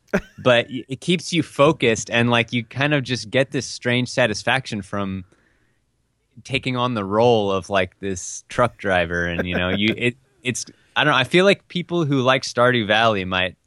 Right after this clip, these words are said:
Speaker 2: like this game.
Speaker 1: I
Speaker 2: Like,
Speaker 1: was
Speaker 2: they have weird, s-, strange similarities, you know?
Speaker 1: Well, I was, I was gonna make the comparison, but then you said, um, said something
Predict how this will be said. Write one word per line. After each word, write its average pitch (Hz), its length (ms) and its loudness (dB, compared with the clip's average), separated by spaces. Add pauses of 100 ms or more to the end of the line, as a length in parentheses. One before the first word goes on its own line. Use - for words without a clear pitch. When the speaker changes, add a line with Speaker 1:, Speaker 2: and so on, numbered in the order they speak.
(120)
Speaker 2:
like 104 320 -2
this 87 180 -14
game. 87 160 -8
Speaker 1:
I 175 80 0
Speaker 2:
Like, 180 120 2
Speaker 1:
was 208 80 0
Speaker 2:
they - 60 0
have 110 200 0 (180)
weird, 117 160 -8 (100)
s-, - 160 -16 (280)
strange 160 440 0
similarities, 117 960 0
you 107 80 -8
know? 101 280 -2 (560)
Speaker 1:
Well, 170 100 -2
I 190 100 2
was, 180 220 -2
I 170 140 4
was 185 180 2
gonna 170 560 0
make 165 260 -6
the 175 80 -12
comparison, 156 560 -4
but 120 160 -6
then 139 140 -2
you 139 160 -4
said, 131 440 -4
um, 117 800 -4 (420)
said 131 260 -8
something 117 340 -10